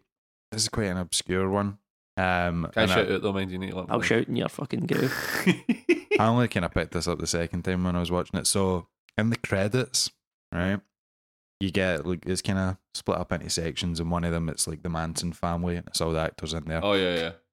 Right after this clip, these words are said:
Speaker 1: One of them is under the heading The Gang, who I think it's, like, frequent collaborators who have been in it.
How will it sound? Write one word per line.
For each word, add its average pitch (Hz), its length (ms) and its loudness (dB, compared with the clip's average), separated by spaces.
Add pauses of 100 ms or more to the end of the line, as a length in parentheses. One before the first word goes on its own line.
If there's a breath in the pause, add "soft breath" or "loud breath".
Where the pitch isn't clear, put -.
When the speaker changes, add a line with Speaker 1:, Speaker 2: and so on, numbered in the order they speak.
(320)
Speaker 1:
One 104 240 2
of 113 80 4
them 107 240 2
is 87 180 0
under 92 200 0
the 90 120 0
heading 85 640 -4
The 92 100 -2
Gang, 95 520 0 (880)
who 95 80 2
I 90 40 0
think 98 240 0
it's, 82 220 2
like, 85 400 -2 (160)
frequent 87 380 -2
collaborators 82 840 -2
who 101 60 0
have 85 160 -4
been 85 140 -2
in 90 120 2
it. 101 100 -2